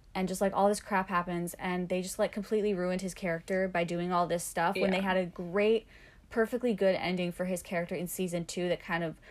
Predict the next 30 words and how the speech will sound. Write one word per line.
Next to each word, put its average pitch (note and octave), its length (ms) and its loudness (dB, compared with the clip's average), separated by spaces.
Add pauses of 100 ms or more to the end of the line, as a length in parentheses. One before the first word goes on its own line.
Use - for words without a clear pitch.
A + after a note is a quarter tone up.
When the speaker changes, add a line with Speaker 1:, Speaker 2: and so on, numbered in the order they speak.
(240)
Speaker 1:
would F#3+ 120 2
have F3+ 60 0
been, F#3+ 100 2
like, F3 180 0
an F3+ 120 -4
open E3+ 300 -2
ending E3+ 300 -2
type F3+ 200 -4
of F3 80 -6
thing F#3 180 -2
where G3 100 6
Speaker 2:
I G3+ 160 6
Speaker 1:
he's C4+ 160 4 (100)
there, G#3 500 6 (460)
but F3 340 4
we F3 140 -4
don't E3+ 240 2
know F3+ 120 2
what F3+ 120 2
he's F3+ 100 -2
doing. F3 160 0
Speaker 2:
Here, G#3+ 200 10
okay, F#3+ 280 4
here's B3 320 2
what A#3+ 100 6
I F#3+ 120 6
think. C#3 380 -6 (380)
I A3+ 200 4
think, E3 380 -2
and F3+ 340 -2